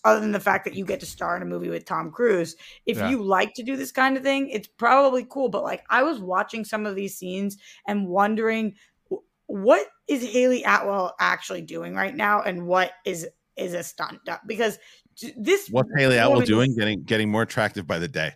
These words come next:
Speaker 3: That's what she's
Speaker 2: Mm-hmm.
Speaker 1: Right. Other,
Speaker 2: She's,
Speaker 1: other than
Speaker 2: we haven't
Speaker 1: that
Speaker 2: talked about her a lot. She's great in this movie.
Speaker 3: She's really great.
Speaker 1: She's
Speaker 2: Yeah.
Speaker 1: very good. She's very good. But I'm, I'm just curious, like, at some point, too, is it not Tom Cruise that's gonna die?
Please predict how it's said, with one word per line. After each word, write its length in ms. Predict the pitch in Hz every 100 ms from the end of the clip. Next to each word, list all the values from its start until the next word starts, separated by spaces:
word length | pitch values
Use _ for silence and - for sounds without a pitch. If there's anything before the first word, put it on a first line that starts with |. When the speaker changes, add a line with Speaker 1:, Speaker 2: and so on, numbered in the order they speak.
| -
Speaker 3:
That's 140 | 87
what 80 | 175
she's 180 | 156 202
Speaker 2:
Mm-hmm. 140 | 143
Speaker 1:
Right. 200 | 139 - - _ - - - 226
Other, 120 | 240
Speaker 2:
She's, 280 | 220 277 -
Speaker 1:
other 240 | 277 320
than 100 | 311
Speaker 2:
we 160 | 175 262
haven't 200 | 214 220
Speaker 1:
that 40 |
Speaker 2:
talked 220 | - 151
about 160 | 170 147
her 60 | 127
a 40 |
lot. 180 | 127 117
She's 320 | - 175 139 - -
great 460 | - 98 98 98 104
in 100 | 87
this 160 | 87 -
movie. 220 | 90 87
Speaker 3:
She's 220 | 98 110
really 180 | 95 82
great. 280 | 76 71 67 _ -
Speaker 1:
She's 140 | 254
Speaker 2:
Yeah. 60 | 214
Speaker 1:
very 260 | 214 220
good. 300 | 220 208 190 _ _ _
She's 160 | - 226
very 260 | 208 220
good. 280 | 214 190 170
But 120 | 160
I'm, 180 | 196 214 -
I'm 200 | 220 214
just 300 | 214 285 -
curious, 640 | - 226 262 226 185 175
like, 220 | 190 170 - _ _ _ _
at 220 | 208 -
some 380 | - - 220 233
point, 400 | 233 254 214 -
too, 400 | - 233 202 -
is 120 | 226
it 160 | 202 -
not 360 | 196 214 - -
Tom 300 | 208 233 220
Cruise 340 | - 214 214
that's 200 | 220 -
gonna 260 | 247 240 233
die? 300 | 233 226